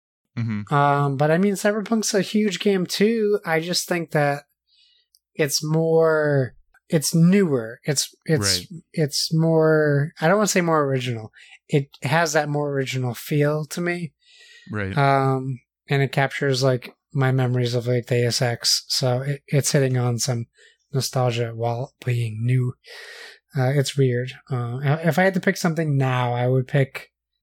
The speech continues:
Speaker 2: Cyberpunk over Valhalla, but I
Speaker 1: Mm-hmm.
Speaker 2: do that re-, like, reluctantly because I really want to pick Valhalla over
Speaker 1: Yeah, it's
Speaker 2: anything.
Speaker 1: yeah, it's interesting because we're, fall's starting to f-,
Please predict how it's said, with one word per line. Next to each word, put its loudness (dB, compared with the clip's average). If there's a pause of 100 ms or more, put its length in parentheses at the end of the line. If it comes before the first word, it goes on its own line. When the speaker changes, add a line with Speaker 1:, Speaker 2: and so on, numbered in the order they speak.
(380)
Speaker 2:
Cyberpunk 0
over 2
Valhalla, 4
but 0
I 0
Speaker 1:
Mm-hmm. 2
Speaker 2:
do 4
that 2
re-, 0
like, -2 (140)
reluctantly 0
because 0
I 0 (120)
really 2
want -2
to -2
pick -2 (640)
Valhalla 0 (500)
over 2
Speaker 1:
Yeah, -2
it's 4 (160)
Speaker 2:
anything. -16 (260)
Speaker 1:
yeah, -6
it's -10
interesting -12
because -10
we're, -4 (460)
fall's -8
starting -8
to -10
f-, -20